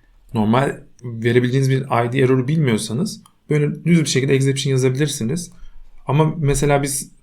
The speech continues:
e, sıfır için, sıfıra bölünemez hatası için neydi? E, zero division error tarzı bir hatamız vardı. İstersek o tarz bir bilinen bir kalıbı da kullanabiliriz. Geldim buraya.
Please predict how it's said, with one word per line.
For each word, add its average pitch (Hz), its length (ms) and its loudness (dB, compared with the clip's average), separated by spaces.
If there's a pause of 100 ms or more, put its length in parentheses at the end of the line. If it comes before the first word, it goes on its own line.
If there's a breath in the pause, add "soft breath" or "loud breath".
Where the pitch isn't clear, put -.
(560)
e, - 60 -6
sıfır - 340 -4
için, 147 400 -4 (240)
sıfıra 139 380 -4
bölünemez 139 340 4
hatası 135 380 0
için 151 140 -2
neydi? 147 440 0 (500)
E, 123 120 0
zero 139 300 0
division 143 520 0 (140)
error 135 260 4
tarzı 135 280 0
bir 131 40 -4
hatamız 135 500 -2
vardı. 107 240 2
İstersek - 480 -4
o 123 80 -6
tarz 147 260 0
bir 143 200 -4 (440)
bilinen 127 340 0
bir 160 100 -2
kalıbı 117 300 0
da 190 100 4
kullanabiliriz. 98 800 -2 (1120)
Geldim 120 420 2
buraya. 101 480 -4